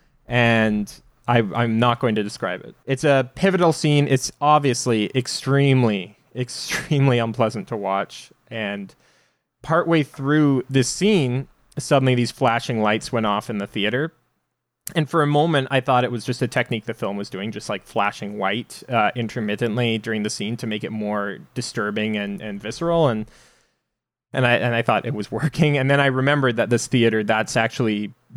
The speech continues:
the fire alarm, how it starts, is just flashing lights. And then eventually the sound alarm goes off and we all got evacuated. And we got to come back in the building and finish the movie fifteen minutes later, but the projectionist had moved the movie back to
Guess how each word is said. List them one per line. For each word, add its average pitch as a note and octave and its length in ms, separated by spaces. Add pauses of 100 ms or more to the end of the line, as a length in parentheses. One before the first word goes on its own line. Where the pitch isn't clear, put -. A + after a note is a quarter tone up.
the A2+ 120
fire A2 460
alarm, A#2+ 400
how G#2 220
it F2 100
starts, A2+ 440
is A2+ 80
just - 160
flashing A2 400
lights. G#2 460
And A2+ 220
then G2+ 360 (840)
eventually B2 500
the G2+ 260
sound G#2 440
alarm G2+ 280
goes G2+ 200
off G2+ 200
and G#2 220
we B2 100
all A2+ 140
got G#2 180
evacuated. C3 840 (460)
And A#2 320
we A#2+ 80
got A#2 160
to - 60
come C3 120
back A#2+ 180
in A#2+ 80
the A2 60
building B2+ 320
and A2 80
finish A#2 200
the - 80
movie A2+ 260
fifteen A2 400
minutes G2+ 280
later, A2 160
but G2+ 140
the A2+ 80
projectionist A2+ 600
had A2+ 140
moved G#2+ 260
the A#2 100
movie G#2+ 300
back G#2+ 340
to G2 320